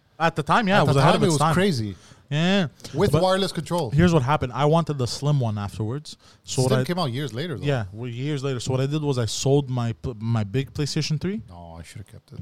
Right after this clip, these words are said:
Speaker 1: I should have kept it. Sold it, bought a slim one, and then what happened? Um,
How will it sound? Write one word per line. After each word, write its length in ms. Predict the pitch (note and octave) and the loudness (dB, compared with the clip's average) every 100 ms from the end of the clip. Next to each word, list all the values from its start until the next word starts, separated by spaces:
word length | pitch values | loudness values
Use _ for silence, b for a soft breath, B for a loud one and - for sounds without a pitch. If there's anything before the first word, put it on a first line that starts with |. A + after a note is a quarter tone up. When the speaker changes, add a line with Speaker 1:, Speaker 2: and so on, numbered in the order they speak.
| A2 | -10
Speaker 1:
I 60 | |
should 160 | G2 G#2+ | -8 -8
have 100 | G2 | -8
kept 240 | C3+ - | -12 -12
it. 80 | G2 b b b | -16 b b b
Sold 340 | - - C#3+ D#3+ | -4 4 4 4
it, 240 | B3 - _ _ _ - | 0 -6 _ _ _ -16
bought 280 | A#2+ C3 D3 | -2 2 4
a 240 | C#3 B2+ | 2 0
slim 320 | - C3+ C#3+ | -2 -2 0
one, 220 | D#3+ G#3+ A3+ B B - | 0 -2 -6 B B -8
and 80 | B2+ | -4
then 100 | D3 | -2
what 100 | B2+ | -2
happened? 420 | B2+ C#3 F#3 F3+ | -2 -2 -2 -4
Um, 680 | B2+ A#2+ A#2 A2+ A2+ A2+ | -4 -2 -2 -2 -4 -6